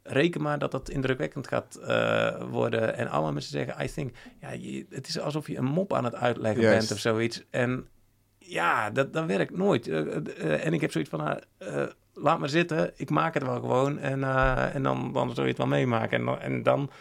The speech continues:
Speaker 1: dan mag je er nog van alles van vinden, maar dan is het in ieder geval wat het moet zijn in plaats van, van een soort van afgeleide ervan. Dus ik ben niet zo dol op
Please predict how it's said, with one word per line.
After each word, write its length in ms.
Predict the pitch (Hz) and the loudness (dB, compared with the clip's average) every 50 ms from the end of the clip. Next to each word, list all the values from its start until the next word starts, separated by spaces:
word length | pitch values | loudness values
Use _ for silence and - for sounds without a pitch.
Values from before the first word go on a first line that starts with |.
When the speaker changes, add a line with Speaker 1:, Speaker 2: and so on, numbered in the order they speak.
| - - - | -16 -4 0
Speaker 1:
dan 120 | 139 135 | 2 4
mag 140 | 143 139 - | 4 2 2
je 100 | - 131 | 2 2
er 60 | 131 | 4
nog 180 | 135 147 139 - | 4 4 2 2
van 140 | - 123 120 | 2 2 4
alles 200 | 113 117 113 107 | 4 2 2 0
van 140 | - 117 110 | -2 0 0
vinden, 240 | 113 113 123 127 | 0 0 0 -2
maar 240 | 123 123 120 120 127 - - - - - - _ - | 0 0 0 -2 -2 -6 -12 -20 -20 -20 -20 _ -2
dan 160 | - 131 131 | 0 2 4
is 80 | 131 123 | 4 2
het 80 | 127 139 | 2 2
in 60 | 135 | 2
ieder 140 | 135 131 127 | 2 2 4
geval 140 | 127 131 127 | 2 2 2
wat 100 | 127 127 | 2 0
het 100 | - 135 | -2 -2
moet 160 | 127 123 - | -4 -4 0
zijn 300 | - 147 131 123 117 113 | 2 2 2 2 0 -2
in 80 | 107 - | -4 -2
plaats 260 | - 113 107 107 - | 0 0 0 0 -2
van, 300 | - 113 110 104 107 104 104 | -4 -6 -6 -6 -8 -8 -8
van 120 | 107 104 | -6 -6
een 120 | 104 101 | -6 -6
soort 180 | - - 110 - | -8 -10 -10 -10
van 200 | - - - - - _ - | -10 -12 -12 -14 -18 _ -8
afgeleide 500 | - 107 - - 110 107 98 101 101 104 | -8 -8 -8 -6 -6 -6 -6 -6 -6 -8
ervan. 340 | 104 101 101 104 98 104 - - - - - - | -8 -8 -8 -8 -8 -8 -10 -14 -20 -20 -10 -2
Dus 120 | - 127 | 0 2
ik 60 | 139 | 4
ben 120 | 139 147 147 | 4 4 4
niet 100 | 151 - | 2 0
zo 120 | - 143 | -2 0
dol 180 | 127 143 139 135 | 2 4 4 4
op 140 | 131 - | 2 -2